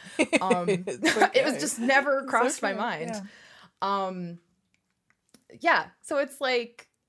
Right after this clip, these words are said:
Speaker 2: wow, the difference there. Like, the, like, that's a, that is a huge difference of how
Speaker 1: Yes,
Speaker 2: someone,
Speaker 1: let,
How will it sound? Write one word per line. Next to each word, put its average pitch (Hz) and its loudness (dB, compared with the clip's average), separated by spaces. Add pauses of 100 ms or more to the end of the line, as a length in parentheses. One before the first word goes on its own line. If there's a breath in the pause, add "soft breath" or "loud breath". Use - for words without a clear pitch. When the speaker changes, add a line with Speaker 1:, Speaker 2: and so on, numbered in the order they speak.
(500)
Speaker 2:
wow, 170 0
the 220 2
difference 208 -4
there. 156 -8
Like, 214 -6
the, 220 -6 (380)
like, 262 -6 (280)
that's 311 0
a, 202 -4 (540)
that 269 -4
is 208 -2
a 190 -6
huge 233 -10
difference 170 -12 (580)
of 175 -8
how 180 -4
Speaker 1:
Yes, 170 -6
Speaker 2:
someone, 180 -2
Speaker 1:
let, - -16